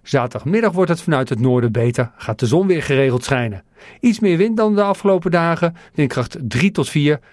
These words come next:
en de temperatuur gaat iets naar beneden. Zondag droog weer, flinke zonnige periode. Temperaturen kunnen weer iets herstellen,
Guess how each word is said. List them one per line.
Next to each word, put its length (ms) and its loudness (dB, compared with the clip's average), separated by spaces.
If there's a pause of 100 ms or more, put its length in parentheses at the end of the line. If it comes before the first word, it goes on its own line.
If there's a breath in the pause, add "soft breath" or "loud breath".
en 100 -4
de 60 0
temperatuur 480 0
gaat 140 -6
iets 180 -6
naar 140 -2
beneden. 440 0 (680 loud breath)
Zondag 380 -2
droog 320 0
weer, 220 2
flinke 300 -2
zonnige 360 0
periode. 580 2 (760 soft breath)
Temperaturen 580 -2
kunnen 220 0
weer 160 0
iets 260 -2
herstellen, 560 0